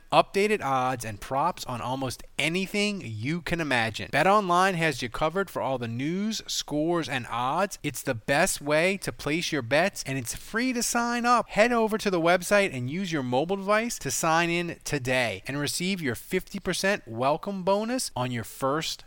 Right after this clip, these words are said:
deposit. BetOnline, your online sportsbook experts. Here's the thing that, that I have said, and I argue with, you know, Saint, Saints fans on Twitter. I won't get into it, but, but, but my theory about sports in general, as I'm on my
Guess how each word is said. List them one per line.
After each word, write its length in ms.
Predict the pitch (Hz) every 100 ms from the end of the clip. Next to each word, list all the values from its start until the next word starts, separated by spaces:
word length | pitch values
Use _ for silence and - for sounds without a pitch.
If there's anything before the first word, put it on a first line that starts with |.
| 120
deposit. 640 | 147 127 120 110 95 -
BetOnline, 720 | 135 160 190 196 196 160 143 135
your 160 | 123 -
online 640 | 156 170 185 127 113 123 120
sportsbook 800 | - - 185 190 - - 107 - - - -
experts. 720 | 135 - - - - - - - - -
Here's 240 | 202 247
the 100 | 220
thing 260 | - 165 151
that, 220 | 131 123
that 140 | 117
I 200 | 113 110
have 160 | 113 104
said, 520 | - - 104 95 90
and 120 | 98 98
I 120 | 98
argue 400 | 92 95 95 92
with, 140 | 90 - - - -
you 100 | 101
know, 140 | 87
Saint, 400 | 80 - 101 87 - - 92 80
Saints 280 | 92 104 92
fans 160 | - 92
on 60 |
Twitter. 240 | 82 107 95
I 40 |
won't 160 | 98 98
get 100 | 92
into 200 | 90 92
it, 80 | -
but, 140 | 113 - - -
but, 140 | 139 -
but 240 | 117 139
my 280 | 127 160 202
theory 340 | 208 196 160 139
about 320 | 113 107 98
sports 760 | - - 110 92 - - - - - - -
in 160 | 135 120
general, 520 | 101 95 87 85 90
as 140 | 90
I'm 200 | 90 92
on 160 | 90 90
my 200 | 90 90